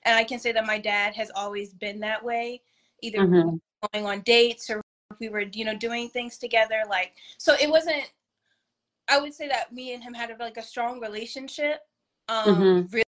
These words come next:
Speaker 1: really, really early on, I would say. Yeah. He was just always really
Speaker 2: Okay.
Speaker 1: sweet. Not, but
Speaker 2: Mm-hmm.
Speaker 1: most of the time.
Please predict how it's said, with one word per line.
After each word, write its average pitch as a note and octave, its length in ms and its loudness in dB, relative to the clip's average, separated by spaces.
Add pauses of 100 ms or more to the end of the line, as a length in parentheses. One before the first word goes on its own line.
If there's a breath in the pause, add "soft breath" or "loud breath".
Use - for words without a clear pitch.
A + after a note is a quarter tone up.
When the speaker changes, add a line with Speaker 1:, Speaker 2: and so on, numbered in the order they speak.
(340)
Speaker 1:
really, A3+ 200 -2
really G#3+ 320 -4
early G3 320 -10
on, F3 420 -10 (500)
I - 100 -8
would - 140 -14
say. - 380 -12
Yeah. - 260 -12 (600)
He D#4+ 100 0
was E4 120 0
just D4+ 120 0
always D4+ 280 8
really B3 160 4
Speaker 2:
Okay. - 60 -6
Speaker 1:
sweet. F#3+ 320 -6 (680)
Not, E4+ 100 8 (220)
but F3 100 10
Speaker 2:
Mm-hmm. E3+ 320 8
Speaker 1:
most D4+ 260 4
of B3 80 -2
the A3+ 80 -6
time. F3 180 -8